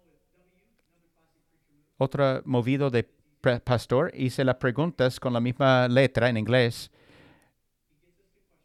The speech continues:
No hace pre-, pre-, cuestionar la palabra de Dios, las palabras de Dios. Ah, el, la palabra de Dios, el valor de Dios y el trabajo de Dios.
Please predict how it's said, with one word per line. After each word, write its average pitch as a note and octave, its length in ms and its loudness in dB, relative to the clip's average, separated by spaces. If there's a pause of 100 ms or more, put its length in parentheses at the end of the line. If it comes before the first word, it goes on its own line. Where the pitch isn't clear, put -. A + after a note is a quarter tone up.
(800)
No A2 140 -4
hace A2+ 220 -6
pre-, A#2 200 -4 (140)
pre-, B2+ 140 -4
cuestionar A#2+ 580 -2
la B2+ 80 -2
palabra B2+ 520 0
de A2 120 -2
Dios, G2 400 -6 (180)
las G#2 140 -2
palabras B2+ 460 -6
de G2 160 -8
Dios. F2 420 -10 (240)
Ah, A#2 160 2 (400)
el, A#2+ 180 2
la A#2+ 140 0
palabra D#3+ 420 2
de G2+ 140 0
Dios, F2 400 -4 (180)
el B2 160 4
valor G#2+ 720 2
de G#2 200 -2
Dios F#2+ 360 -2
y C#3+ 420 0
el A#2+ 140 -2
trabajo E3+ 360 2
de G2+ 120 0
Dios. E2 460 -6